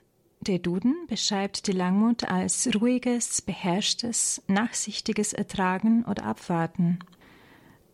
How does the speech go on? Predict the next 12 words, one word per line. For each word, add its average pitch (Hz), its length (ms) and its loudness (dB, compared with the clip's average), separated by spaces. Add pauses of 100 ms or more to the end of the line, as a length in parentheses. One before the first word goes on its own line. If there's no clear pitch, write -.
Wir 202 300 4
könnten 247 480 4
so 247 240 0
sagen, 208 480 2
dass 196 280 -2
Langmut 180 640 2
die 190 60 -4
große 214 400 0
Schwester - 480 -2
der 208 200 0
Geduld 190 420 0
ist. - 460 -4